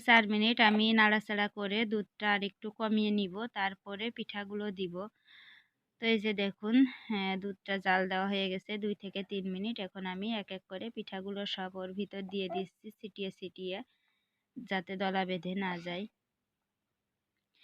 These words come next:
তো এভাবেই রান্না করলে খুব মজাদার রান্না হয়ে যায় হাতে কাটা সেমাই পিঠা। তো অবশ্যই আপনারা খাবেন, আর যার যার খেতে মন চাইবে কমেন্ট করবেন, আমি পাঠিয়ে দিব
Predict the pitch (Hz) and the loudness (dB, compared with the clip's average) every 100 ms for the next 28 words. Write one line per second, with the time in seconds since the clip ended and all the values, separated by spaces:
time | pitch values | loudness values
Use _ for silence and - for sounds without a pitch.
0 | - _ 254 247 247 226 247 254 226 220 | -20 _ 2 6 8 8 10 12 10 8
1 | 220 220 220 240 - 262 240 226 214 208 | 6 2 2 0 2 6 6 6 4 4
2 | 208 202 190 190 190 196 202 214 196 180 | 2 0 -6 2 2 4 2 2 0 0
3 | 185 196 247 247 208 190 202 180 190 202 | 2 2 2 -2 -6 -8 -8 -10 -8 -6
4 | 185 185 185 175 185 240 233 214 214 - | -4 -4 -8 -6 -4 -4 -4 -6 -4 -4
5 | 220 208 202 202 190 202 - 190 185 196 | 0 0 0 -2 2 0 0 -2 0 0
6 | 254 - - - - - 190 190 190 208 | 0 -4 -10 -8 -10 -2 4 4 4 2
7 | 202 185 208 - 214 196 196 196 196 190 | 2 2 0 0 -6 -4 -2 0 0 4
8 | 185 185 185 226 233 202 196 202 - 208 | 4 4 2 -4 -2 -2 0 -2 0 0
9 | 196 190 220 254 - 190 196 185 740 880 | 2 2 4 4 2 -6 -6 10 12 12
10 | 1077 1077 1077 1077 880 719 | 12 12 12 12 12 10